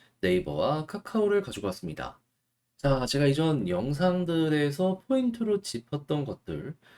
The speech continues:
지금 그게 조금씩 조금씩이지만 분명 가격에 반영되고 있는 모습들 보여주고 있죠. 그러면 다음 일정도 이게 잘 맞물린다면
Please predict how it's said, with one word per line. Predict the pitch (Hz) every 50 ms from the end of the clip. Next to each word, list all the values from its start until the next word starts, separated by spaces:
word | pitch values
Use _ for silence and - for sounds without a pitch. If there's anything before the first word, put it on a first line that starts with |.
| - _ -
지금 | - - 160 147 139 143
그게 | - - 101 92 98 101 98 - _ _ _ -
조금씩 | - - - - 240 226 233 - - -
조금씩이지만 | - 202 196 196 190 - 185 165 160 - 110 98 113 110 - - _ _ _ _ _
분명 | - 170 190 208 202 190 180
가격에 | - - - 107 - 151 - 80 78 113 135 - _ _ _ -
반영되고 | - - - - 113 170 214 247 254 233 240 220 214 220
있는 | 208 196 190 175 127
모습들 | 101 98 - _ - 156 160 160
보여주고 | 160 - 90 - - - - 175 147
있죠. | - - - - - - 147 - - _ _ _ _ _ _
그러면 | - 160 151 123 78 87 104 92 - - _ _ _ -
다음 | - 127 139 135
일정도 | - 175 190 - - - 185 170 127 95 110 127 117 - - - _ _ -
이게 | 165 - 214 226
잘 | 220 - - 190 185 185 180
맞물린다면 | - 82 90 113 135 143 143 147 143 139 131 117 92 78 76 - 156